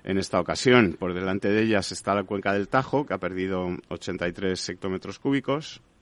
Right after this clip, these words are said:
y está más o menos en la media de España, en el cuarenta y cuatro coma treinta y nueve por ciento.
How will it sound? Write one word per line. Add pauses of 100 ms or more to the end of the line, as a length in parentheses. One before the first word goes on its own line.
(140)
y
está
más
o
menos
en
la
media
de
España,
en
el
cuarenta
y
cuatro
coma
treinta
y
nueve
por
ciento.